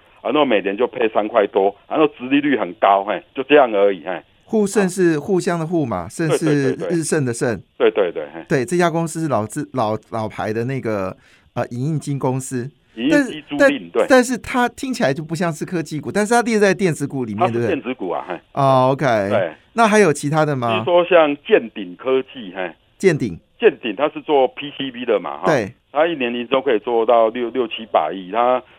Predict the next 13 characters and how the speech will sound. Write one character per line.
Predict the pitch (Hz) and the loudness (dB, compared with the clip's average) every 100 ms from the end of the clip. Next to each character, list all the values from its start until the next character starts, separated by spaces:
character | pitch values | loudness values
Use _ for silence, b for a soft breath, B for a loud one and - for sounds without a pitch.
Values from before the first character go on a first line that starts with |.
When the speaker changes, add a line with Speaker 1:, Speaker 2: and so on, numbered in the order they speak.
| b - | b 0
Speaker 1:
它 | 143 | 2
做 | 160 135 | 4 4
的 | 120 | 4
P | - 135 - | 2 -8 -12
C | 135 | -14
B | 127 135 135 131 135 | -12 -12 -12 -8 -2
大 | 131 | 0
概 | 139 127 123 113 - _ _ _ _ _ _ | 2 2 0 -6 -14 _ _ _ _ _ _
有 | 127 117 - _ _ _ _ - | -4 -4 -6 _ _ _ _ -6
forN | 113 107 143 131 - | 2 4 4 0 -2
B | 131 131 | -8 -2
的 | 135 123 | 4 6
啦， | 113 110 107 | 8 6 4